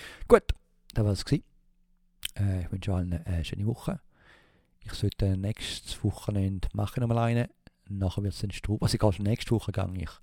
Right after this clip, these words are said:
Überlege, nächste Woche bin ich in Oklahoma, eine Woche später bin ich in Cambridge, also in Boston. Eine Woche später bin ich in San Francisco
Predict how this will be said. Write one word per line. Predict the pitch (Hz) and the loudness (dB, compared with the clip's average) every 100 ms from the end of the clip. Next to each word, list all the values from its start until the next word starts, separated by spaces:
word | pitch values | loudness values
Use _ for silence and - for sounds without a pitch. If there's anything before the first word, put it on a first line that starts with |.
| - - - - _ _ - | -20 -20 -20 -20 _ _ -10
Überlege, | - 113 - | -6 -6 -4
nächste | 110 - | -6 -4
Woche | 117 - | -6 -4
bin | - 101 | -6 -6
ich | |
in | 107 - | -10 -8
Oklahoma, | 104 - 101 - 107 113 131 - - 220 | -8 -8 -10 -2 2 2 2 0 -2 -4
eine | 107 | -4
Woche | 92 - | -4 -6
später | - - 98 95 - | -6 -2 -2 -2 -4
bin | 92 90 | -4 -6
ich | 90 | -8
in | 90 110 - - - - _ - | -10 -16 -18 -16 -14 -16 _ -12
Cambridge, | - 92 98 110 127 143 - - | -6 -4 -4 -2 -4 -4 -6 -8
also | 92 | -8
in | - - | -10 -6
Boston. | - - - - 117 - - - - - - - | -6 -6 -6 -6 -6 -8 -20 -20 -20 -20 -20 -10
Eine | 101 | -4
Woche | 92 - - | -4 -4 -8
später | - 98 95 - 90 | -2 0 0 -2 -4
bin | - 85 | -4 -6
ich | 87 | -8
in | 82 - | -10 -12
San | - 92 87 | -8 -8 -6
Francisco | - - - - - - - 110 110 113 | -10 -10 -6 -4 -4 -6 0 2 2 -2